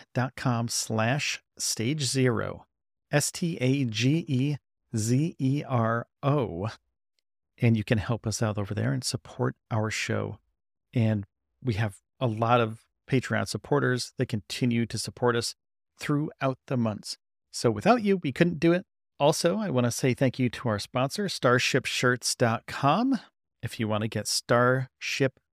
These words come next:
inspired and SpaceX inspired and nasa inspired gear,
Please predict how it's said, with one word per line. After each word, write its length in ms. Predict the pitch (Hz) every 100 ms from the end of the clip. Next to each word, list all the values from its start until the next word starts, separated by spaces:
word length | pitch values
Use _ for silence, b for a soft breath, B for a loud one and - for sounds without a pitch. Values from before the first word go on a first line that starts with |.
| _
inspired 600 | 120 107 - 120 135 160
and 120 | 120 107
SpaceX 600 | - 131 131 135 120 -
inspired 560 | 120 - 117 135 143
and 180 | 117 104
nasa 260 | 123 139 156
inspired 600 | 135 - - 131 139 123
gear, 360 | 127 147 185